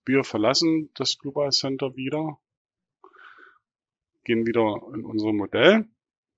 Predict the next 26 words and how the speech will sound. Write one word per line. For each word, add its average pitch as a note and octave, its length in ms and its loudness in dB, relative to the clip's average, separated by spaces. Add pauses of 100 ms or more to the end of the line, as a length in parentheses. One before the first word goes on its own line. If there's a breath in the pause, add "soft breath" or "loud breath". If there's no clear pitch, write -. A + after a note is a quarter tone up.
(340)
Sie A#2+ 180 -2
sehen, D3 520 4 (320)
die C3+ 600 4 (140)
Oberfläche E3 840 10
des C#3+ 160 -2
Programms D3+ 800 4 (200)
ist - 420 0 (260)
ähnlich C#3+ 440 2
geblieben. D3+ 560 4
Sie A#2+ 160 2
haben A2+ 240 2
oben A#2+ 600 2 (160)
die A#2 60 -4
entsprechenden A2+ 680 -2
Menüs. A#2+ 680 0 (800 loud breath)
Viele A#2+ 880 4 (160)
Funktionen A#2 680 2
sind A#2 340 -2
gleich. A#2+ 680 2 (640)
Dann G#2+ 220 -6
gibt's - 260 -4
hier A#2+ 80 2
den A2+ 160 2
Navigator A2 760 4
Daten C3 520 4
links, B2+ 720 0